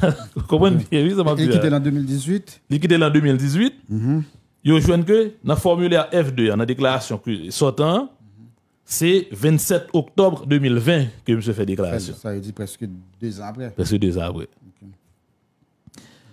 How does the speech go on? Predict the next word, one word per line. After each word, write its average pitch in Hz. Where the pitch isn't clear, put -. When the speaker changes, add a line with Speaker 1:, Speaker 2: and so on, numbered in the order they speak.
Speaker 1:
Maintenant, 277